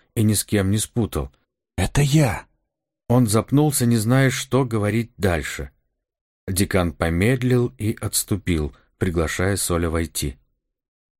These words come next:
Speaker 1: Тория по обыкновению сидела на краю стола, и тележка её, пустая, прижималась к её коленям, как испуганный пёс. Эгерт не видел Торию с того самого дня, когда принёс декану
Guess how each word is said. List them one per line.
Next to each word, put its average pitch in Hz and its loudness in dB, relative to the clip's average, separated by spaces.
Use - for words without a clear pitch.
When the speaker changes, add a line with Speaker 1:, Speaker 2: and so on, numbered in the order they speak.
Speaker 1:
Тория 135 4
по 120 -2
обыкновению 107 -2
сидела 104 -2
на 101 -2
краю 92 -2
стола, 78 -4
и 117 0
тележка 127 2
её, 85 0
пустая, 113 0
прижималась 92 -2
к - -12
её 92 0
коленям, 90 0
как 127 0
испуганный 113 0
пёс. 80 -4
Эгерт 127 0
не 123 4
видел 82 0
Торию 76 -2
с - -6
того 92 2
самого 92 0
дня, 117 2
когда 101 -2
принёс 98 0
декану 120 0